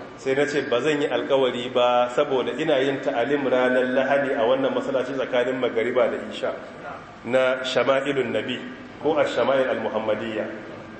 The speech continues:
A, zan duba yiwuwan idan zai iya yiwa mu riƙa caccanjawa.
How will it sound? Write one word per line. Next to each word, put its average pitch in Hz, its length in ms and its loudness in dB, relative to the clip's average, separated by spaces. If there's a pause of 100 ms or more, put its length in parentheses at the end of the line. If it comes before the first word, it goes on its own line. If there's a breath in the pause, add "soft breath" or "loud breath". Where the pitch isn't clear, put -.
(160)
A, 107 340 2
zan 175 220 4
duba 151 240 2
yiwuwan 147 420 2
idan 160 280 2
zai 180 160 2
iya 139 220 0
yiwa 143 200 4
mu 131 100 2
riƙa - 340 0
caccanjawa. 117 760 0